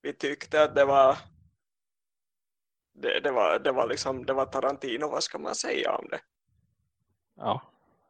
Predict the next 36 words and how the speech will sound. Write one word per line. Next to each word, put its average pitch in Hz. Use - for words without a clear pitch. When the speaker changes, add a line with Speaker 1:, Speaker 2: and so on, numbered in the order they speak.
Speaker 2:
det -
var -
bra. 113
Kanske 131
du 139
Speaker 1:
Ja. -
Speaker 2:
fått 160
över 147
det 143
här 143
programmet 135
själv. 131
Jag 127
tyckte 120
det 113
där 127
var 139
en 139
så 139
bra 120
recension. 127
Speaker 1:
<laughs> -
Precis. 131
Speaker 2:
Den 131
kommer 147
Speaker 1:
Ja. 156
Speaker 2:
inte 139
att 143
bli 151
lika 139
kort, 135
den 127
här, 120
eh, 113
Ad -
Astra, -